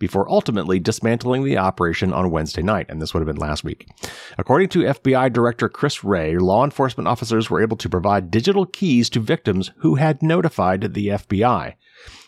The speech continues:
This allowed the victims to retrieve their files and return to business without paying a ransom. The Justice Department claims the intervention saved over a hundred and thirty million dollars in ransom payments,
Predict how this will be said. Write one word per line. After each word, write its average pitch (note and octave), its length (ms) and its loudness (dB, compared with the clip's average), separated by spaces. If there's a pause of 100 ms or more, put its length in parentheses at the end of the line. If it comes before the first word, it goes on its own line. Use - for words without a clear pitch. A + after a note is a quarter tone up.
This C3+ 180 2
allowed B2+ 320 2
the A2+ 60 2
victims C#3+ 380 -2
to - 100 -2
retrieve F#3 460 0
their F3 140 2
files B2 380 2
and F2 140 -2
return C#3 400 0
to C#3 100 -4
business A#2+ 400 -2
without F#2+ 380 0
paying F#2 200 -6
a G2 60 -2
ransom. A#2 500 -2 (440)
The - 60 -20
Justice A2 360 0
Department C3 420 -2
claims E3 420 0
the C#3+ 120 2
intervention C3+ 480 0
saved B2 380 2
over G2+ 200 4
a E2+ 60 2
hundred D#3 220 0
and G2+ 140 -4
thirty C#3+ 200 0
million C#3 300 0
dollars B2+ 280 2
in F#2 140 0
ransom G#2+ 420 0
payments, G#2+ 520 -2